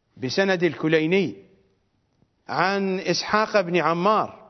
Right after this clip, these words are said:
قال: قال الصادق صلوات الله وسلامه عليه: "ما من مؤمن إلا وله ذنب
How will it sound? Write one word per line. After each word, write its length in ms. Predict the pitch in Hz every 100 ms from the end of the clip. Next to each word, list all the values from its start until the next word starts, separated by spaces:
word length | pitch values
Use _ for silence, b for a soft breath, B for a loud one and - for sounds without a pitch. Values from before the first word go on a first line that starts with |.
| _ _ _ _ _ _ _ _ _ _ _ _ _ _ _ _ _ _ _ _ _ _ _ _ _ _ _ _ _
قال: 180 | 170 196
قال 300 | 208 247 240
الصادق 600 | 214 240 262 240 220 170
صلوات 560 | 180 175 175 180 175
الله 440 | 220 208 190 170 165
وسلامه 720 | 160 - 165 170 165 151 147
عليه: 600 | 143 190 214 160 - - _ _ _ _ _ _ _ b b b b b
"ما 320 | 170 247 269
من 360 | 262 254 240 233
مؤمن 600 | 277 - 208 185 139 95 - _ _ _ _ _ _ _ _ _ _ _ _ _ _ _ _ _ _ _ _ _ 190
إلا 680 | 233 233 233 233 226 226 - - - - _ _
وله 720 | 160 202 233 202 220 220 214
ذنب 680 | 196 180 220 202 151 127 139